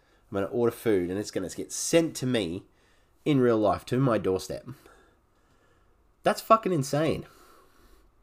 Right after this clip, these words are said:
I mean, it doesn't surprise me that Mac has put their stamp on it first, 'cause we all know you can't drive anywhere within ten minutes of each other and not see one or two McDonald's. So it doesn't surprise me that they're gonna put their stamp on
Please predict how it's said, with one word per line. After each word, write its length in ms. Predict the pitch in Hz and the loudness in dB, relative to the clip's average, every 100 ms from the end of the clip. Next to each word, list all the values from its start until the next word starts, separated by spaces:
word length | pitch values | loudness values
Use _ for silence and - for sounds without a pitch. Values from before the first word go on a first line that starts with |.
| _ _ _ - | _ _ _ 0
I 40 | |
mean, 80 | 131 | 2
it 80 | 120 | 4
doesn't 220 | 139 147 | 2 0
surprise 460 | 107 - 110 107 110 | -4 0 2 4 2
me 120 | 104 | 0
that 280 | 98 92 - - _ _ _ - | 0 0 -4 -20 _ _ _ -8
Mac 300 | 98 98 90 | -2 -2 -2
has 120 | 110 | -4
put 200 | - 107 | -6 -4
their 120 | 95 | -4
stamp 320 | 90 92 95 - | -4 -2 -4 -4
on 100 | 82 | -8
it 80 | |
first, 440 | - 95 151 - - | -6 -2 -2 -4 -4
'cause 400 | 107 87 82 - | -2 -2 -4 0
we 160 | 110 | 2
all 160 | 110 110 | 2 2
know 400 | 95 92 92 87 - _ _ _ _ _ _ _ - | 0 0 0 -2 -6 _ _ _ _ _ _ _ -8
you 220 | 104 117 | -4 -2
can't 440 | - - 120 90 | -4 -4 -4 -4
drive 520 | 87 92 95 101 104 95 | -8 -4 4 6 6 2
anywhere 520 | 92 90 87 82 85 - _ _ _ _ _ _ _ _ _ | 0 -2 -2 -4 -8 -16 _ _ _ _ _ _ _ _ _
within 360 | 107 101 95 90 | -4 0 -2 -4
ten 300 | - 127 110 | -2 0 0
minutes 260 | 95 92 - | 0 -2 -2
of 100 | 92 | -2
each 160 | 85 | 0
other 220 | 87 85 | 0 0
and 120 | 87 90 | 0 0
not 220 | 92 - | -2 -2
see 300 | 98 90 82 | -2 -2 -2
one 280 | 82 95 90 | -4 -4 -4
or 60 | |
two 200 | 85 98 | -4 -2
McDonald's. 560 | 87 78 85 76 64 - | -4 -4 -6 -6 -8 0
So 120 | 101 | 2
it 100 | 95 | 4
doesn't 280 | 123 113 98 | 2 2 -4
surprise 440 | - - 95 90 | -12 -4 -2 0
me 80 | 87 | -2
that 140 | 82 78 | -6 -6
they're 100 | 82 | -6
gonna 200 | 85 85 | -4 -6
put 200 | - 87 | -8 -10
their 120 | 85 | -10
stamp 360 | - 90 82 92 | -6 -6 -4 -4
on 260 | 87 85 | -4 -6